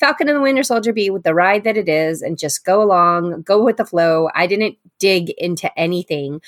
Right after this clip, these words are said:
So when she showed up, it was like, "Oh, I didn't know she was gonna be in this." I was, I was actually taken by surprise. I was just out of the loop on this one. Um, based on some Twitter reactions, there was some mix. Some folks were disappointed. Some folks didn't get it.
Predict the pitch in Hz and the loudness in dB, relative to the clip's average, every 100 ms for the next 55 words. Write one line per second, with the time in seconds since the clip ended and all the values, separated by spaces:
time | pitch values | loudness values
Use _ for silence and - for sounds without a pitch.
0 | - - _ - 233 202 262 320 - 247 | -20 -20 _ 0 2 4 2 0 -2 -2
1 | - 175 196 392 285 151 190 185 185 254 | 0 0 0 0 -2 -2 -2 0 0 2
2 | 254 339 226 196 180 170 175 _ _ 196 | 4 4 4 2 2 0 -4 _ _ 0
3 | 208 440 605 247 208 - 185 175 180 170 | 2 2 2 2 2 0 0 0 -2 -2
4 | 190 - 185 202 175 - 185 180 165 - | -4 -2 0 2 0 0 0 2 0 -2
5 | 165 156 - 165 165 156 - 156 160 156 | -4 -4 -4 -4 -2 -4 -4 -4 -4 -4
6 | 156 147 156 156 160 - 139 - 156 156 | -6 -4 -4 -4 -6 -8 -10 -8 -8 -6
7 | 156 151 156 147 151 - 147 151 - - | -4 -4 -4 -8 -8 -12 -10 -12 -14 -20
8 | - - 196 196 190 185 185 - _ _ | -20 -6 0 2 2 0 -6 -10 _ _
9 | _ - 226 214 214 208 190 170 - 523 | _ 0 0 2 -2 0 -4 -4 -2 0
10 | 523 233 196 170 160 - 202 220 254 247 | 2 4 4 2 -2 -4 -4 0 2 2
11 | 247 302 302 - - - 196 190 226 214 | 2 0 0 0 -2 -2 -2 0 0 -2
12 | - 214 208 202 165 180 175 - 302 285 | -2 0 0 0 -2 -6 -6 -2 0 0
13 | 254 214 202 170 - 156 180 160 - 160 | 0 -2 -2 -4 -4 -4 -2 -4 -6 -2
14 | 226 226 226 226 - | 0 2 2 0 -6